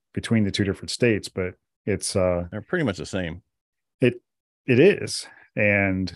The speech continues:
Speaker 2: 'Cause you guys
Speaker 1: um,
Speaker 2: just, uh, outlawed A R fifteens like they
Speaker 1: which,
Speaker 2: did here.
Speaker 1: oh, don't get me started on that.
Speaker 2: <laughs>
Speaker 1: Let's not even go there. 'Cause over the weekend, I had to work on one, and of course, I broke a sp-, a spring, and guess what I can't even do? I can't even order parts.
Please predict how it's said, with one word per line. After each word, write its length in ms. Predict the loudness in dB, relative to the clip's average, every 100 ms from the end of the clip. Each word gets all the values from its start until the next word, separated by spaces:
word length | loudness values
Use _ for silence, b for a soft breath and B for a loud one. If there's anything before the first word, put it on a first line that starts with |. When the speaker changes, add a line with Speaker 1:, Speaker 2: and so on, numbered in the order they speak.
| b b -10
Speaker 2:
'Cause 180 | -4 0
you 60 | 2
guys 160 | 2
Speaker 1:
um, 40 | 2
Speaker 2:
just, 180 | -4
uh, 100 | -8 -14 -14 -8
outlawed 400 | -4 -2 -2 -2
A 160 | -2 -2
R 160 | -2 -2
fifteens 720 | -4 -6 -6 -4 -4 -6 -12 b b b b b
like 80 | 0
they 60 | 2
Speaker 1:
which, 140 | 2 2
Speaker 2:
did 20 | 0
here. 220 | 0 4
Speaker 1:
oh, 160 | 6 8
don't 140 | 6
get 140 | 4 2
me 60 |
started 280 | 2 2 4
on 120 | 4
that. 320 | 4 6 4
Speaker 2:
<laughs> 40 | 4
Speaker 1:
Let's 240 | 2 4
not 180 | 4 4
even 220 | 4 0
go 240 | 2 2 2
there. 380 | 0 -2 -6 B B
'Cause 140 | 2 6
over 160 | 8
the 80 | 8
weekend, 480 | 6 4 2 0 -2
I 160 | -2
had 240 | 0 -2 0
to 240 | -2 -2
work 320 | -2 -4 -2
on 180 | -4 -4
one, 220 | -6 -4 -4
and 60 |
of 60 | -4
course, 200 | -4 -4
I 60 | -4
broke 300 | -2 -2 -4
a 20 |
sp-, 240 | -12 _ _ -6
a 80 |
spring, 420 | -4 2 4 4 2
and 100 | 2
guess 200 | 0 0
what 100 | -2
I 60 |
can't 260 | 0 -2 -2
even 180 | -4 -4
do? 220 | -2 -4
I 60 |
can't 160 | -4 -4
even 160 | -4 -2
order 240 | 0 -2
parts. 480 | -2 -4 -6 -16